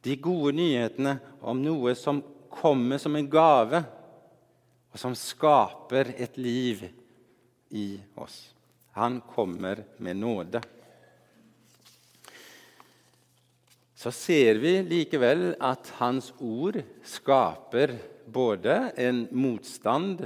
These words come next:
men også noe som føder en lengsel i denne kvinnen. Hun utfordrer Jesus. Hun viser på en måte et avstand til ham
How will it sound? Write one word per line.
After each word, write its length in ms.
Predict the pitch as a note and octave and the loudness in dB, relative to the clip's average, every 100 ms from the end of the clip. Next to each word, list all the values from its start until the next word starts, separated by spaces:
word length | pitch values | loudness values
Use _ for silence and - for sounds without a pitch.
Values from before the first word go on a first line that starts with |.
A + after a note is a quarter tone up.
| A2+ | -12
men 240 | G#2+ B2 C3+ | -6 -4 -4
også 640 | C3+ - - D3 E3 F#3+ - | -6 -10 -8 -2 -2 -2 -6
noe 380 | C3+ B2+ A2+ C3 - - | -6 0 0 0 -4 -8
som 320 | C#3 C3+ C3 - | -4 -4 -6 -12
føder 380 | - A#2+ A#2+ C3 | -6 -6 -4 -4
en 120 | C3+ | 0
lengsel 640 | B2 G#2+ F#2+ F#2+ - F#3 F#3 | 0 0 -4 -8 -6 -6 -6
i 100 | C#3+ | -6
denne 220 | D3+ A#2 G2 | -4 -4 -6
kvinnen. 380 | A2 F2+ D#2+ E2 _ _ _ _ _ _ _ _ _ _ _ _ _ _ _ _ _ _ _ _ - | -8 -8 -10 -16 _ _ _ _ _ _ _ _ _ _ _ _ _ _ _ _ _ _ _ _ -4
Hun 160 | B2 G3+ | 2 4
utfordrer 640 | D#3 A#2+ - - D#3 F#3 G3 | 4 2 -2 0 2 4 4
Jesus. 420 | G3 C#3+ F3 G3 - - - - _ - | 4 4 0 -4 -10 -16 -20 -20 _ -6
Hun 220 | A#2 E3+ | -2 0
viser 360 | G3+ D3 - D3 | 0 -2 -2 0
på 100 | E3+ | 2
en 60 | C#3+ | 2
måte 160 | B2 | 2
et 80 | B2+ D#3+ | 0 6
avstand 680 | C#3 A#2+ F#2+ - - C3 D3 | 6 8 4 -2 -2 -2 -2
til 180 | D#3+ D3+ | -4 0
ham 220 | E3+ A3 | 0 0